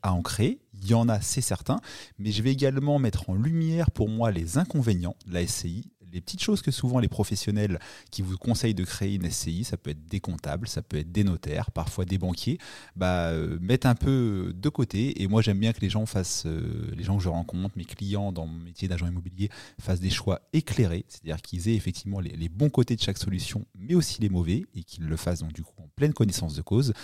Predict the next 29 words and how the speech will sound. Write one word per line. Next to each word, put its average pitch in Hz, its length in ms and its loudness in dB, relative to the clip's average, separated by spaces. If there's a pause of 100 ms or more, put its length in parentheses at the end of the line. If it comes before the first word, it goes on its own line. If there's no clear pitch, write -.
(420)
Donc 127 220 2
c'est 143 140 2
parti - 340 0
pour 104 140 0
le 90 60 2
sujet - 260 -2
du 80 160 -4
jour, 95 240 0
la 76 100 4
fameuse 92 400 0 (160)
S 107 140 2
C - 180 -4
I. 78 80 -8 (760)
C'est - 120 -2
un 104 60 4
sujet 131 240 4
que 120 60 4
je 107 80 6
connais 131 260 6
bien. 101 260 0 (400)
Euh, 82 140 -2
je - 60 -6
suis - 180 -6
moi-même 110 300 6
investisseur 95 480 0
immobilier 90 480 -2
en 82 100 -2
parallèle 85 420 -2
d'être - 320 -10